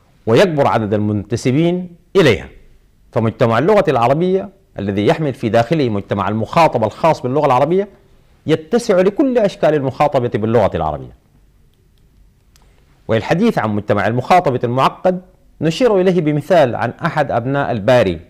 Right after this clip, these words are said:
من السودان الجنوبي، ولد في جوبا ونشأ فيها،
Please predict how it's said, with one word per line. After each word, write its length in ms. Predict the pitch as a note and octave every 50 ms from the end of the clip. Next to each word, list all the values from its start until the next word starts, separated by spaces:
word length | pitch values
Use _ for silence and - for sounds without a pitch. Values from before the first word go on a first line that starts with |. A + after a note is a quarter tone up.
| _ _ _ _ _ _ _ _ _ _ _ _ -
من 80 | G#2 G#2
السودان 380 | G2+ - - A2 G#2 A2+ G#2+
الجنوبي، 440 | G#2 G2+ G2+ A#2+ C#3+ C#3+ G2 E2+ D2 D2 - _ _ _ _ _ _ _ _ _ _ _ _ _ _ _ -
ولد 220 | B2+ C3 B2 G#2
في 160 | F#2+ - G2 F#2+
جوبا 340 | A2 D3+ D#3+ F#3+ A#3 A#3 - - _ _ _ _ -
ونشأ 460 | - - F#2 F#2+ B2+ C#3 - B2 G2+
فيها، 280 | G2+ - - F2 C#2